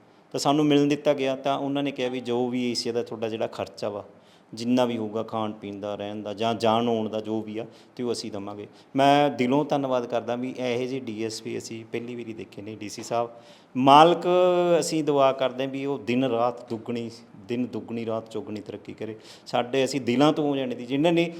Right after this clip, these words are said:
ਸਾਡੀ ਬਾਂਹ ਫੜੀ ਆ, ਤੇ ਹੁਣ ਉਹ ਸਾਰਾ ਖਰਚਾ ਮੇਰਾ ਉਹ ਚੱਕ ਰਹੇ ਨੇ।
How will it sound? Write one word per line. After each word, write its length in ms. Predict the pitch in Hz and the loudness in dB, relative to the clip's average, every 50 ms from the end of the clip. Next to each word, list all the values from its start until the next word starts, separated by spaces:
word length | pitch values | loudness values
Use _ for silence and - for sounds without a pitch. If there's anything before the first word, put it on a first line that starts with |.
| - - | -14 -6
ਸਾਡੀ 300 | - - 143 139 143 147 | -2 -2 -2 0 0 -2
ਬਾਂਹ 240 | 117 101 107 120 131 | -2 -2 -2 -2 -2
ਫੜੀ 240 | - - 110 101 92 - - | -4 -6 -8 -10 -12 -14 -16
ਆ, 40 | - - - - - - - _ _ _ - - _ _ - | -18 -20 -20 -20 -20 -20 -20 _ _ _ -20 -20 _ _ -12
ਤੇ 80 | 127 | -10
ਹੁਣ 220 | 120 - 127 123 135 | -6 -4 -4 -4 -2
ਉਹ 180 | 135 131 131 | -4 -4 -6
ਸਾਰਾ 240 | 131 - 131 120 131 | -4 -2 -2 -2 -2
ਖਰਚਾ 300 | 127 - 120 110 - 117 | -4 -6 -6 -6 -8 -10
ਮੇਰਾ 200 | 104 104 101 104 | -10 -10 -10 -12
ਉਹ 60 | 101 | -12
ਚੱਕ 240 | - - 110 - - | -12 -12 -10 -10 -8
ਰਹੇ 120 | 113 117 117 | -8 -8 -8
ਨੇ। 100 | 123 | -10